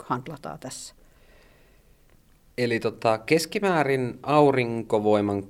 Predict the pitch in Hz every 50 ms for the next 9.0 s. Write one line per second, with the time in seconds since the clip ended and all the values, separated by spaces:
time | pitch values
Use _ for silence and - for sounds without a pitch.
0 | - - - 110 101 101 104 101 - - 110 101 98 95 90 92 117 107 110 110
1 | 107 - 101 98 98 95 95 95 90 - - - _ _ _ _ - _ _ -
2 | - 131 131 127 117 113 110 107 101 101 98 98 92 90 92 92 - - - _
3 | _ _ - _ _ _ _ _ - 101 95 101 95 95 95 92 90 95 95 92
4 | 78 - - - _ _ - - 101 98 101 95 - 98 92 90 92 90 87 90
5 | 101 98 98 92 87 85 85 - - - 76 76 - 82 78 82 76 - 80 73
6 | 65 65 - - - _ _ _ _ _ _ _ _ _ _ _ _ _ _ _
7 | _ _ - - - 123 120 113 104 107 92 - 92 90 87 - 104 101 92 87
8 | 82 82 78 71 69 78 82 - - - - 73 78 - - - - - - -